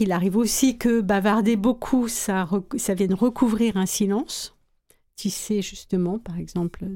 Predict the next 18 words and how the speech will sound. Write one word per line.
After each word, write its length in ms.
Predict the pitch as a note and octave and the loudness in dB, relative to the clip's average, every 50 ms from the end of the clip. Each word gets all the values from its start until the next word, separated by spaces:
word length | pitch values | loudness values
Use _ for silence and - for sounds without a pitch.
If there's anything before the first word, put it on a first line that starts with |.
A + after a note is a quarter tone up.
| - | -10
de 80 | - F#3 | -10 -10
ce 100 | - - | -10 -6
qui 100 | - F#3 | -4 -4
ne 60 | F3 | -4
peut 140 | F3 - E3+ | -4 -4 -8
pas 160 | - E3+ E3 | -6 -6 -8
se 120 | - - - - | -8 -8 -10 -8
dire, 200 | - E3+ F3+ F#3 | -6 -4 -4 -4
d'un 140 | F3+ E3+ | -4 -6
secret 580 | D#3 - - D#3+ - - - - D#3 D3+ E3 F3 | -6 -4 -6 -6 -6 -8 -8 -6 -4 -4 -4 -4
ou 60 | E3+ | -4
de 120 | D#3+ - E3 | -6 -8 -12
ce 80 | - | -12
qu'on 120 | - - D#3+ | -8 -6 -4
n'arrive 340 | D#3 D#3 E3 E3 D#3 - | -4 -2 -2 -4 -4 -6
pas 100 | - E3+ | -6 -6
à 60 | D#3+ E3+ | -4 -4
dire. 440 | E3 D#3 F3 F3 G#3 B3+ - - | -4 -6 -6 -6 -6 -8 -8 -10